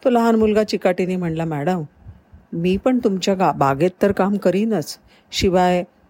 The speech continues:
झाडं छाटून देईन, आजूबाजूचा परिसर साफ ठेवीन आणि आपल्या संपूर्ण गावामध्ये तुमची बाग आणि लॉन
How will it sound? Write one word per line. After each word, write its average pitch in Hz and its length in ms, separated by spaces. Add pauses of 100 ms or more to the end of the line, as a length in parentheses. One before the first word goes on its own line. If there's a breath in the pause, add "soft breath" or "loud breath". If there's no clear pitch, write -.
(460)
झाडं 156 460
छाटून 147 340
देईन, 135 360 (420)
आजूबाजूचा 151 580
परिसर 160 480
साफ 135 280 (120)
ठेवीन 131 280 (680 loud breath)
आणि 160 200
आपल्या 156 340
संपूर्ण 165 480
गावामध्ये 160 760 (240)
तुमची 156 360
बाग 156 340
आणि 151 240
लॉन 160 260